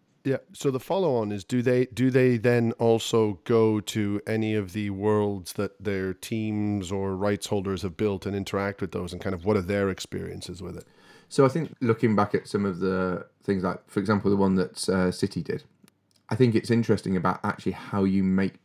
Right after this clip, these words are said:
Speaker 2: people aware of the fact that that experience exists.
Speaker 1: Mm.
Speaker 2: So my eldest, who's now eleven, where he didn't know that the City World had been built and being created until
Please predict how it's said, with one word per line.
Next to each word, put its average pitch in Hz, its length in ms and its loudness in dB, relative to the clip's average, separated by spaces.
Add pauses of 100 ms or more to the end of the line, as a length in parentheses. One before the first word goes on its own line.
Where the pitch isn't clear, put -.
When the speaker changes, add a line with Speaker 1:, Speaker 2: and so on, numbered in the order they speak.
Speaker 2:
people 95 360 -6
aware 90 680 -2 (240)
of 87 500 -2 (100)
the 98 60 -6
fact - 220 -6
that 92 80 -4
that 87 180 -2
experience - 480 -6
exists. - 580 -8
Speaker 1:
Mm. 95 380 -10
Speaker 2:
So 95 840 2 (400)
my 95 260 0
eldest, 98 380 2
who's 87 340 -2 (240)
now 87 240 -2
eleven, 90 640 0
where 92 400 0
he 117 160 -2
didn't 113 240 4
know 98 340 4
that - 220 -4
the 90 360 0
City 92 300 -4
World 92 220 -2
had 127 140 -10
been 87 500 -4 (260)
built 92 200 -2
and 87 120 -8
being - 260 -10
created 104 320 2
until 95 220 -4